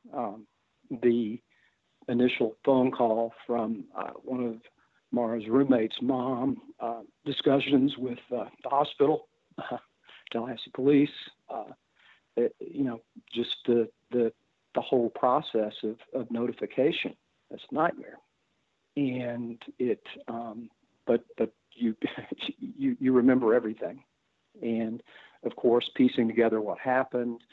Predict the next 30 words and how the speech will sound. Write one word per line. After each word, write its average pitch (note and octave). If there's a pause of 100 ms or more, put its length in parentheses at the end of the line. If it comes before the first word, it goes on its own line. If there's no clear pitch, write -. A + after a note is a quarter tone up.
(400)
uh, G#2
it A2+
was A2
in G2+
the -
evening. A#2+ (480)
Um, F#2+ (720)
you C#3
know, G#2
we, A2+
we, A#2
we B2
drove A#2
down A#2
to A2
Tallahassee A#2
the G#2+
next G#2+
day. C3
We're A2
in A2
touch -
with -
people A2+
the A2
whole A2 (100)
time. B2
And, G#2+ (640)
but, -
uh, G#2+